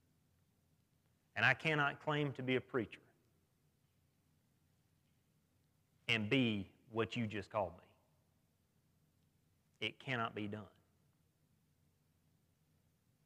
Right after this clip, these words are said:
Because God commanded us to love one another. He said, "God so loved the world." Well, that clears up everything right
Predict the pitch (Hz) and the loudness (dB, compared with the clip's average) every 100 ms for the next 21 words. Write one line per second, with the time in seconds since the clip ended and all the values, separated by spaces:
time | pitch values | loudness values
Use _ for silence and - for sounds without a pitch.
0 | _ _ _ _ _ _ _ _ _ _ | _ _ _ _ _ _ _ _ _ _
1 | 120 107 117 139 123 - 120 110 101 - | -2 0 2 2 2 0 -2 -2 -4 -8
2 | 104 104 113 101 87 90 _ _ _ _ | -8 -4 -2 0 -2 -6 _ _ _ _
3 | _ _ _ _ _ 104 104 95 92 82 | _ _ _ _ _ -2 -2 0 -4 -6
4 | - - _ _ _ _ _ - 113 110 | -10 -20 _ _ _ _ _ -2 2 6
5 | 151 143 120 127 123 117 107 104 123 147 | 8 8 6 2 4 4 4 2 6 8
6 | 131 92 - - - _ _ _ _ _ | 8 6 0 -10 -20 _ _ _ _ _
7 | _ _ _ - 113 170 - - _ _ | _ _ _ -2 2 2 2 -14 _ _
8 | _ _ - 160 147 123 160 151 113 - | _ _ 6 10 10 8 8 8 6 2
9 | - - _ _ _ _ _ _ _ _ | -18 -20 _ _ _ _ _ _ _ _
10 | _ _ - 151 143 107 110 101 98 120 | _ _ 2 4 4 4 2 0 -2 -4